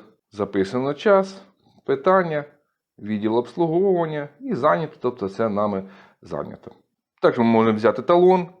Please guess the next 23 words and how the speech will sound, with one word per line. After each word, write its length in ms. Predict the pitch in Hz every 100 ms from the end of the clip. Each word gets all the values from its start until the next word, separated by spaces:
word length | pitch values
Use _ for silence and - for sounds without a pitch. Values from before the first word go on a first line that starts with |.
| -
натискаємо 840 | 113 135 - 160 151 139 123 120 _ _ _ _ _ _ _ _
і 120 | 208
можемо 380 | 175 139 135 113
друкувати 560 | 104 - 110 120 117 101 - _
талон. 400 | - 95 80 76 - _
Ось 220 | 123 127
наш 340 | 95 95 - - _ _ _ _ -
талон. 400 | 98 85 69 - _ _ _ -
Талон, 420 | 185 220 233 185
або, 380 | 123 131 139 127
я 120 | 107
думаю, 300 | 113 113 101
можна 260 | 104 101
показати 540 | 95 98 92 101 104 92
і 320 | - 98 98 - - -
в 140 | 85
електронному 560 | 95 95 95 104 117 127
вигляді, 400 | 151 160 139 110
що 180 | - 92
у 20 |
вас 320 | 104 107 -
є 180 | 95 98
цей 520 | 98 - 92 92 92